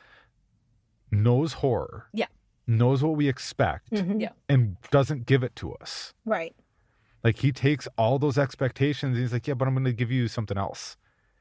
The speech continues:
Speaker 1: So it's like, instead, the first thirty minutes is not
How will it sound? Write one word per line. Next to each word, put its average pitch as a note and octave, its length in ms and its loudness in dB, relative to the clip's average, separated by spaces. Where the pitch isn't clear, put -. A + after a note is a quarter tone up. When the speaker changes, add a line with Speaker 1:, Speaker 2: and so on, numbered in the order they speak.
Speaker 1:
So A#2+ 220 6
it's G#2+ 160 -2
like, G#2 320 0
instead, B2 720 0
the A2 200 -2
first - 440 -4
thirty C3 240 0
minutes B2 260 0
is F#2+ 120 -6
not B2+ 200 -2